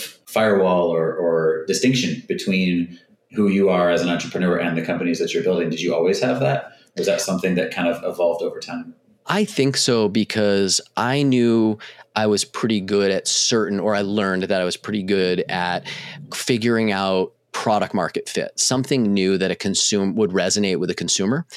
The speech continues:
Speaker 2: And then I was pretty good at figuring out the unit economics, like, what does it cost me to build this, and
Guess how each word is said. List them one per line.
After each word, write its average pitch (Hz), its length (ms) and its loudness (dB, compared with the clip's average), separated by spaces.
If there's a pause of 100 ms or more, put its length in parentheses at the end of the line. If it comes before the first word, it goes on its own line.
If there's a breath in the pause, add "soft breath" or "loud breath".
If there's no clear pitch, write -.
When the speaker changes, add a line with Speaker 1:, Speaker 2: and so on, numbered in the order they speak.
(420 loud breath)
Speaker 2:
And 120 160 2
then 120 100 2
I 113 80 0
was 110 140 2
pretty 175 340 -2
good 120 240 2
at 98 140 -2
figuring 104 460 0
out 98 160 -2
the 98 80 0
unit 95 300 0
economics, 82 680 -4
like, 90 180 -2
what 98 160 2
does 101 140 0
it 110 100 -4
cost 95 360 0
me 98 180 0
to 95 260 0
build 92 340 0
this, 90 520 0
and 87 360 -4